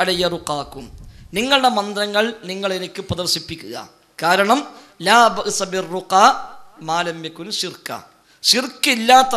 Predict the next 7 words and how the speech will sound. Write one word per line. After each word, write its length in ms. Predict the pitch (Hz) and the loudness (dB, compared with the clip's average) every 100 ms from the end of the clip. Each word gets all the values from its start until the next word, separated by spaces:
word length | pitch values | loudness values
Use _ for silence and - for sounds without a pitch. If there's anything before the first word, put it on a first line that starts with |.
| 202 | -4
മന്ത്രത്തിന് 400 | 185 175 190 220 | -6 -8 -10 -12
കുഴപ്പമില്ല. 500 | 190 165 165 143 127 127 123 - - | -10 -10 -12 -14 -12 -10 -10 -12 -6
അത് 80 | 208 190 | -4 -4
ജിന്നിനോടല്ല, 480 | 190 208 202 170 151 - - - - | -6 -4 -4 -4 -6 -10 -18 -20 -8
അത് 100 | 185 185 | -6 -6
ശൈത്താനോടല്ല. 520 | 185 180 175 156 135 - _ _ _ _ - | -6 -6 -6 -8 -10 -14 _ _ _ _ -8
ശൈത്താനോടും 520 | 156 185 190 262 277 | -4 -4 0 2 2